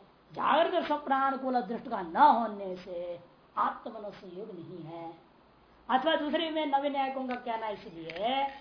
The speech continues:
आत्मन संयोग के अभाव के अनुकूल अदृष्ट, आत्मन संयोग द्वारा ज्ञानादि उत्पत्ति अनुकूल अदृष्ट नहीं है, किंतु क्या है, आत्मन योग के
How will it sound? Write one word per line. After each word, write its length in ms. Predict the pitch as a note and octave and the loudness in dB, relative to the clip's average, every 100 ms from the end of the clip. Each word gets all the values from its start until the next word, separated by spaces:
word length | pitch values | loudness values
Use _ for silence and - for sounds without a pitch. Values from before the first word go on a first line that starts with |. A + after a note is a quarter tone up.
| - - E3 | -20 -10 -2
आत्मन 600 | F#3+ - - D4+ D4 D4+ | -2 -2 -2 -2 0 -2
संयोग 640 | - - B3+ C4 D4 D4 | -6 -8 -4 2 2 2
के 80 | - | 2
अभाव 760 | A#3+ A#3 G#3 F#3 A#3 D4 F4 F4+ | 2 2 0 2 6 8 8 6
के 140 | - F4 | 2 2
अनुकूल 340 | E4+ F#4 F4+ | 2 4 8
अदृष्ट, 400 | D#4+ C#4+ C4 - - - - - - _ _ - - - _ - - - - - - - _ - - - | 8 6 -2 -8 -16 -20 -20 -20 -20 _ _ -20 -20 -20 _ -20 -20 -20 -20 -20 -20 -20 _ -20 -20 -16
आत्मन 600 | - F3 A#3+ C#4+ C4 B3+ B3 | -6 -6 -4 -2 0 0 -2
संयोग 600 | - A#3 A3 G#3 G3+ F#3 | -6 -12 -6 -4 -4 -8
द्वारा 480 | F3+ F3+ E3 F3+ A#3 D4+ - - - - | -10 -10 -4 2 4 4 2 -8 -20 -8
ज्ञानादि 560 | G#3+ A#3 C4 D4+ E4+ E4+ | 0 2 4 4 4 2
उत्पत्ति 460 | - D4+ - - | -2 -2 -2 2
अनुकूल 260 | C4+ C4+ C4+ | 2 4 2
अदृष्ट 380 | C4 C#4 A#3+ F#4 | 2 0 -2 -2
नहीं 760 | A4 - - - G3+ G3+ A#3 | -4 -8 -20 -14 -12 -8 -8
है, 160 | B3+ - - - - _ _ _ - - - - - - - - | -8 -12 -20 -20 -20 _ _ _ -20 -20 -20 -20 -20 -20 -18 -10
किंतु 280 | A3+ D4+ D#4 | -8 -2 2
क्या 160 | E4 | 4
है, 300 | E4+ C#4+ - - - - - | 8 8 6 -8 -20 -20 -4
आत्मन 680 | F#3 C4 D#4 D4+ C#4 C4+ B3+ | 2 2 4 2 4 2 2
योग 320 | B3 A3 F3+ | 0 -2 -6
के 400 | G3 F3+ B3 E4 | -10 -4 2 2